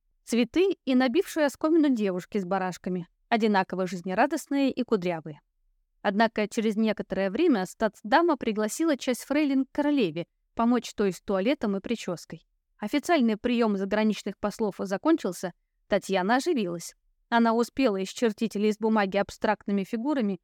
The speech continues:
делая вид, что готовит эскиз вышивки. Вскоре она оказалась в комнате одна. И только Таня обрадовалась, что можно расслабиться, в гостиную вплыли двое придворных. Молодые люди,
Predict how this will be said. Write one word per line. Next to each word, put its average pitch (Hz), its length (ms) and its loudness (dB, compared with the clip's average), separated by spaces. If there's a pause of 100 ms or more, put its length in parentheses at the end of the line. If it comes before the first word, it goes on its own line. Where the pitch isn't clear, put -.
(240)
делая 277 340 2
вид, 269 240 -2
что - 220 -4
готовит 226 480 0
эскиз 208 340 -6
вышивки. 202 500 -8 (840)
Вскоре 392 360 0
она 285 220 4
оказалась 247 440 2
в - 100 -20
комнате 233 420 -2
одна. 175 400 -6 (360)
И 269 260 -4
только 247 340 2
Таня 196 400 0
обрадовалась, 202 580 0
что - 200 -4
можно 196 320 -2
расслабиться, 202 640 -4 (340)
в 226 160 -2
гостиную 359 580 2
вплыли 294 500 0
двое 220 360 0
придворных. 165 560 -8 (500)
Молодые 320 520 2
люди, 160 320 -4